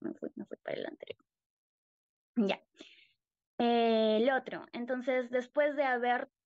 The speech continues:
ingresado, iniciado el internado, porque el otro fue como tu preparación, este, vas a estar como, mm, estresado porque no vas a saber ni qué hacer. Entonces,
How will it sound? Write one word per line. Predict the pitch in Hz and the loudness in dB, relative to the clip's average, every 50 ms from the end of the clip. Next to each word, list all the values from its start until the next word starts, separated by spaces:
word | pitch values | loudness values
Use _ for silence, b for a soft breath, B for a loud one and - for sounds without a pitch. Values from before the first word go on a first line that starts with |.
| _ _ _ _ _ _ _ _ _ _ _ _ _ | _ _ _ _ _ _ _ _ _ _ _ _ _
ingresado, | - 220 202 202 202 196 185 180 185 - - - 214 233 233 | -4 -4 -2 -2 -2 -2 -4 -4 -6 -8 -6 -2 0 0 0
iniciado | 233 214 196 185 - 226 202 208 220 233 226 | 0 0 -2 -2 -2 -2 0 2 2 2 2
el | 220 214 | 2 0
internado, | 196 190 180 185 175 170 175 180 185 180 170 170 180 233 - - _ _ _ | -2 -4 -2 -4 -4 -4 -4 -4 -2 -2 0 0 0 -2 -4 -6 _ _ _
porque | 196 - - - 180 | -10 -10 -8 -10 -10
el | 180 | -10
otro | 185 - - 180 | -8 -8 -10 -10
fue | - 180 175 | -10 -12 -12
como | - 170 165 180 180 | -10 -12 -12 -12 -8
tu | - 190 185 | -8 -6 -2
preparación, | 190 185 185 - 214 233 302 302 - 269 262 320 - - - _ _ _ _ _ _ _ _ _ _ _ _ _ | -2 -2 0 0 0 0 0 0 0 -2 -2 -2 -2 -4 -12 _ _ _ _ _ _ _ _ _ _ _ _ _
este, | - 220 202 202 - - - - - - _ _ _ _ _ - 208 196 190 | -2 0 0 0 -4 -10 -16 -18 -20 -20 _ _ _ _ _ 0 2 4 4
vas | 190 202 220 277 | 4 2 0 -2
a | 262 | -4
estar | 226 - 226 220 254 - | -4 -2 -4 -4 -4 -4
como, | - 190 180 165 156 175 - _ _ _ _ _ _ _ _ _ _ _ _ _ _ | -6 -6 -4 -4 -6 -8 -12 _ _ _ _ _ _ _ _ _ _ _ _ _ _
mm, | - 214 202 202 196 196 190 185 180 180 - - - - | -4 -2 -2 0 -2 -2 -2 -2 -2 -4 -4 -6 -4 -4
estresado | 220 214 - - 226 226 - 262 254 247 262 262 | -4 -2 0 -2 -2 0 0 0 0 0 0 -2
porque | 220 208 196 - 180 | -2 -4 -6 -6 -6
no | 190 214 214 | -6 -4 -2
vas | 226 240 | -2 0
a | 214 208 | -2 -2
saber | 196 185 202 202 208 208 | 0 -2 -2 -2 -4 -6
ni | 202 196 196 | -8 -10 -10
qué | - 208 196 | -8 -6 -6
hacer. | 180 180 - - 185 165 - - _ _ _ _ _ _ _ _ _ _ _ _ _ _ _ _ _ _ _ _ _ - | -6 -8 -8 -8 -8 -8 -8 -10 _ _ _ _ _ _ _ _ _ _ _ _ _ _ _ _ _ _ _ _ _ -4
Entonces, | 226 233 233 247 226 226 233 233 226 233 | -2 0 0 0 -2 0 0 -2 -2 -4